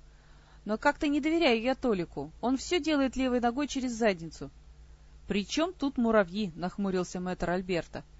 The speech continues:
Сейчас здесь будет нормальный врач из вашего мира с портативным эндоскопическим оборудованием. Задача Толика — телепортация и ничего больше. А если он действительно пошел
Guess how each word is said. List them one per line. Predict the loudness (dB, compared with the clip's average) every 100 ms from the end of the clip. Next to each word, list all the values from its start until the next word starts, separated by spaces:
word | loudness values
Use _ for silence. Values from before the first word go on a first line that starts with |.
| -20 -20 -8
Сейчас | -6 0 4 4
здесь | 2 -4
будет | -2 -4 0
нормальный | 0 2 0 2 2
врач | 4 4 4 0 -10
из | -8
вашего | 4 4 4 -2 -2
мира | -2 -2 -4
с | -4
портативным | -6 -2 -2 0 0 0 -2
эндоскопическим | -6 -4 -4 -4 -6 -8 -8 -8
оборудованием. | -2 0 0 -2 -4 -6 -8 -12 -20 -20 -16
Задача | -2 4 4 4 -2
Толика — | 0 2 2 -2
телепортация | -2 -2 2 0 4 2 2 0 -6 -6
и | -6 -4
ничего | -2 -4 -4 -2 -2
больше. | 0 -2 -2 -10 -14 -20 -20 -20 -20 -2
А | 4
если | 4 4 0
он | 0
действительно | 2 0 0 -2 2 2 2
пошел | 2 2 0